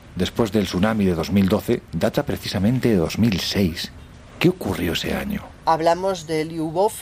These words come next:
Speaker 2: Orlova. Este barco, construido en mil novecientos setenta y seis,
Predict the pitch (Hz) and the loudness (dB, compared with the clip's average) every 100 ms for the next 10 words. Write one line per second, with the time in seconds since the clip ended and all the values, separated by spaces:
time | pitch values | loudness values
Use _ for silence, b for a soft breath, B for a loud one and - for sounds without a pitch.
0 | - 160 156 175 160 180 - 160 - 185 | -2 -2 0 0 2 0 -2 -10 -2 0
1 | 175 170 160 156 151 143 165 180 160 175 | 4 4 4 4 4 4 4 2 0 -4
2 | 190 - 156 139 160 156 160 165 175 165 | -4 -4 -6 -6 -6 -4 -4 -4 -2 -2
3 | 151 165 160 147 139 - 143 139 139 - | -2 -4 -6 -8 -10 -8 -8 -6 -8 -6
4 | 180 170 196 - | -4 -4 -6 -16